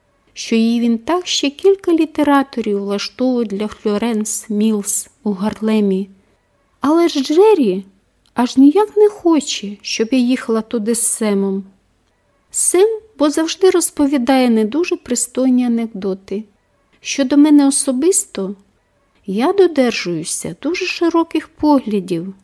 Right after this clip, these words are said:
і я завжди кажу, що нічого не маю проти таких анекдот,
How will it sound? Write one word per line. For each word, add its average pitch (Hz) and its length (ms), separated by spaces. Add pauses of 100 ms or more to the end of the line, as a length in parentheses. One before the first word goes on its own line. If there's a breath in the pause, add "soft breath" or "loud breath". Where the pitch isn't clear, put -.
і 220 160
я 285 120
завжди 277 480
кажу, 208 580 (580)
що - 200
нічого 339 560
не 311 180
маю 285 380
проти 254 360
таких 226 460
анекдот, 214 680